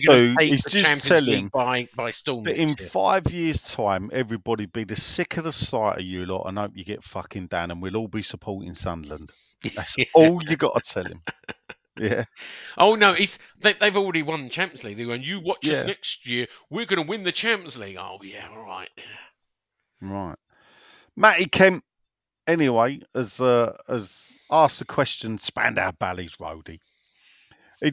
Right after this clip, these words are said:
Speaker 2: he's, he's asked as well, "Was Sullivan been vindicated by sticking with Moyes?"
Speaker 1: Yep.
Speaker 2: He said, "Or is it," he said, um, "Do you think the club would move in a different direction post the end of the season?" You've heard what we said, but what he said was, "If,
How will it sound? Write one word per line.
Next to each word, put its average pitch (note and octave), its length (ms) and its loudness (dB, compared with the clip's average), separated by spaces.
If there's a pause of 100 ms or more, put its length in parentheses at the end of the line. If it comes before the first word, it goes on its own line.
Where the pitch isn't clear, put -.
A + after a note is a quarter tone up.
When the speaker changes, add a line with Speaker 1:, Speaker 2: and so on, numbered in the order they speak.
(100)
Speaker 2:
he's, G3 320 2
he's G3+ 220 0
asked F3 320 8
as A#2+ 120 -6
well, D#3+ 220 4
"Was G#2+ 180 -6
Sullivan C3+ 360 2
been A#2 220 -2
vindicated G2+ 640 -4
by F2+ 140 -10
sticking - 500 -12
with F2+ 160 -16
Moyes?" F2+ 460 -16 (140)
Speaker 1:
Yep. - 180 -4 (400)
Speaker 2:
He C3+ 100 -6
said, A2+ 440 -6
"Or B2+ 200 -2
is B2 160 -6
it," B2 140 -10 (240)
he B2+ 140 -8
said, B2 400 -4
um, A#2+ 360 0
"Do - 120 -6
you D3 60 0
think E3+ 300 -6
the - 60 -4
club A#2 300 0
would A#2 260 -6
move B2+ 300 -2
in A#2 100 -4
a G#2 40 -8
different A#2 420 -6
direction G#2 520 -4
post - 340 -8
the A2 60 -10
end G2 140 -8
of F2+ 60 -14
the F2+ 40 -14
season?" G#2 460 -8
You've G2+ 160 -12
heard D3+ 260 -2
what - 200 -16
we F#2 80 -16
said, G2+ 340 -6
but A#2+ 60 -8
what E3 240 -6
he D3+ 60 -2
said D3 280 -2
was, G2 240 -6 (580)
"If, D#3+ 160 0